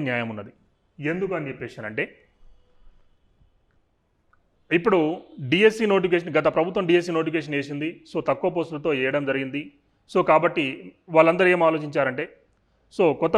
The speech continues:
ప్రభుత్వం వస్తే మెగా డిఎస్సి వేస్తా అని చెప్పేసి ఎలక్షన్స్ ముందు మా, ఆ, ఒక మాట ఇవ్వడం జరిగింది. నిరుద్యోగ అభ్యర్థులందరికీ, డిఎస్సి ఆస్పిరెంట్స్ అందరికీ కూడా ఒక మాట ఇవ్వడం జరిగింది, మేము వచ్చిన తర్వాత మెగా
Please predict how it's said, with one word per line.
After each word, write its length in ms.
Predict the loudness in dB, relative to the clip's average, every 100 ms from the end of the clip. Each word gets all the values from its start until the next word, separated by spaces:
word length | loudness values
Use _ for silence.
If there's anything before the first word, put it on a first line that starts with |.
| 4
ప్రభుత్వం 320 | 2 2 0 0
వస్తే 200 | 0 -2 -4 -16 _ _ _ _ 2
మెగా 240 | 6 6 6
డిఎస్సి 240 | 4 4
వేస్తా 200 | 0 2
అని 100 | 0
చెప్పేసి 320 | -2 -6 -2 0
ఎలక్షన్స్ 280 | 0 -2 -8 -6
ముందు 120 | -4 -4
మా, 60 | -6 -10 _ _ -20 -12 0
ఆ, 40 | 2 2 2 0 -4 -6 -12 -20 _ _ _ _ _ _ _ _ _ -8
ఒక 100 | 2 2 2 -4 -12 0
మాట 160 | 2 4 2
ఇవ్వడం 200 | 0 -2
జరిగింది. 280 | -4 -6 -10 -16 _ _ _
నిరుద్యోగ 380 | -4 -4 -2 -2 -2
అభ్యర్థులందరికీ, 580 | -2 -6 -6 -6 -8 -8 -6
డిఎస్సి 280 | -8 -6 -6
ఆస్పిరెంట్స్ 340 | -6 -10 -16 -10
అందరికీ 220 | -8 -6
కూడా 120 | -4 -4 -6 _ _ _ -6
ఒక 100 | 0 0 0 0
మాట 140 | 0 2 2
ఇవ్వడం 180 | 2 0
జరిగింది, 260 | -4 -6 -14 -8 -2
మేము 220 | 0 0 0
వచ్చిన 240 | -2 -2 -4 0
తర్వాత 260 | 0 0 -4 -8 -4
మెగా 180 | 2 2